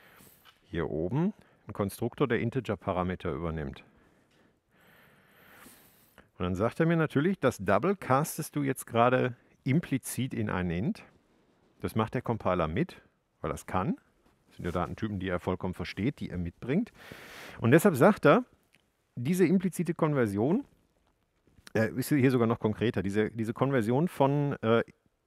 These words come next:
Double in Integer tendiert dazu, dass du Genauigkeit verlierst. Natürlich, es wird ja alles hinterm Komma abgeschnitten.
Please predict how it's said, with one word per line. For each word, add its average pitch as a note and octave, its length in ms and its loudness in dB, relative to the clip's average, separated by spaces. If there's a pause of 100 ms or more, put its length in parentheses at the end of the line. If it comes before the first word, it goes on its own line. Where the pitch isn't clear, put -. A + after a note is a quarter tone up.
Double B2 500 2
in C#3 160 -2
Integer C3 580 0 (1040)
tendiert A#2+ 380 2
dazu, D3 280 0
dass C3 140 -2
du B2 80 8
Genauigkeit A#2 520 2
verlierst. G2+ 420 0
Natürlich, A#2 340 -2
es - 40 -12
wird G#2 100 -6
ja G#2 80 -2
alles - 180 -4
hinterm F#2+ 220 -8
Komma F2+ 260 -2
abgeschnitten. - 560 -4